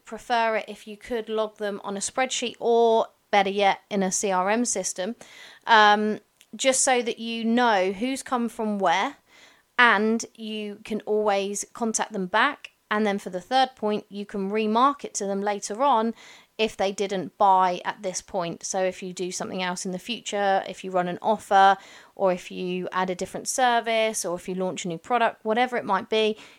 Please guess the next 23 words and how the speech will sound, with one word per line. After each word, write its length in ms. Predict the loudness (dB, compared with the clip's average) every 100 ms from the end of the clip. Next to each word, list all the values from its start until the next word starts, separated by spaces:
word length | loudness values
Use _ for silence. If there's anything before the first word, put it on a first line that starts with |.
| _ -8
you 200 | -6 -6
have 460 | 0 4 4 2
people's 420 | -6 -10 -10 -12
data 400 | 0 2 2 0
on 160 | 0 2
there, 320 | 2 0 -2 -6 _ -2
um, 300 | 0 0 -2
obviously 360 | -6 -6 -8
following 360 | -6 -4 -4 -6
G 220 | -6 -8
D 160 | -8 -12
P 240 | -12 -14 -2
R, 440 | 2 4 4 2 -2 _
um, 540 | -2 0 2 0 -4 -10 0
guidance, 560 | 4 4 2 -2 -4 -12 -16 -20 _ _ _
and 600 | 4 6 6 6 2 0 -6 _
you 180 | -6 -6
can 180 | -2 0
then 180 | 0 0
remarket 560 | -2 -2 0 -2 -8
to 120 | -12 -10
them. 200 | -10 -12 -18 -20 _
So 520 | -2 2 4 4 0